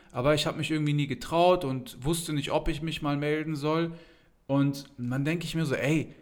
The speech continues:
du lebst seit Jahren mit einer Angst oder mit einer Blockade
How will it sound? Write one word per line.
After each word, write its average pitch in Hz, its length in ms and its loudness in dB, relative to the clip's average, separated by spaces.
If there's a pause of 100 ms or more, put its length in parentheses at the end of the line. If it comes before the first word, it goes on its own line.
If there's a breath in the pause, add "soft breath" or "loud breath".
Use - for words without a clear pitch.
(200 loud breath)
du 110 100 -8
lebst 143 360 0
seit 107 180 -4
Jahren 156 800 0 (120)
mit - 320 -8
einer 123 340 -2
Angst 190 520 -4
oder 123 180 -4
mit 113 120 -6
einer 113 180 -6
Blockade 151 760 -2